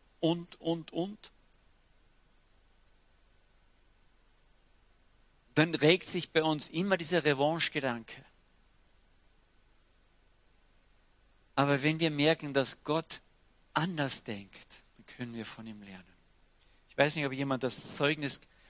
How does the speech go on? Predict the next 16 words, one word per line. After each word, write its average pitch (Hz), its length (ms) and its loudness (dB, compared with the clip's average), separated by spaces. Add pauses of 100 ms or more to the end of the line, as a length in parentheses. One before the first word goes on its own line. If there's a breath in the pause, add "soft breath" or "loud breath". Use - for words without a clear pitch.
(300 soft breath)
kennt 156 480 -2 (1040 soft breath)
von 117 160 -8
dem 117 300 -4 (300)
sogenannten 123 580 -4
Bibelraucher. 113 800 0 (920 soft breath)
Ein 135 220 6
Mann, 180 320 6 (300 soft breath)
dessen 147 320 2
Leben 165 460 2
total 180 640 2
verkorkst - 680 -2
wurde, - 180 -20
von 143 260 -6 (100)
Kindheit 185 480 2
auf 143 200 0
an, 143 340 -2